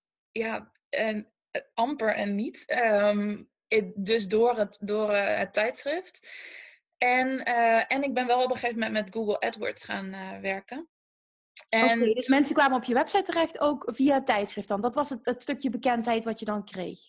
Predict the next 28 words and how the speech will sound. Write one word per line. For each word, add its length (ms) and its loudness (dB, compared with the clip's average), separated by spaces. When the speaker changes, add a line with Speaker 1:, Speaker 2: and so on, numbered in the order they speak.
Speaker 1:
Ja, 380 -2
ja, 360 -4
ja, 200 -2
inderdaad. 600 -6
Ja, 280 -2
dus 220 0
ze, 140 -2
ze 140 0
promoten 540 2
echt 220 -4
het, 220 -8
eh, 280 2
het 140 -2
online 280 -2
programma. 500 -8
Wat, 320 -2
wat 200 -2
echt 240 -6
bijzonder 380 -4
is, 180 0
als 100 -8
ik 100 -8
erop 140 -6
terugkijk. 640 -2
<laughs> 160 0
Dat 160 2
het 140 -12
zo, 100 2